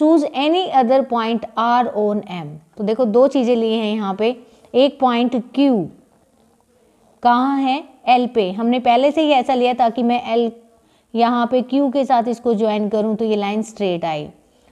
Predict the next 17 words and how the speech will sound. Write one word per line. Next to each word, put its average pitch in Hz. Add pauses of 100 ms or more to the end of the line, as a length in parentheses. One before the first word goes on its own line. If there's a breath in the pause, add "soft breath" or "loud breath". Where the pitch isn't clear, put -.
अब 214
ये 254
कह 247
रहा 226
है, 247
"Choose 262
any 320
point 214 (140)
R 226 (140)
on 208 (100)
M।" 170 (260)
ये 226
एम 240
है, 247 (380 soft breath)
एम 220
पे 240
मैंने 226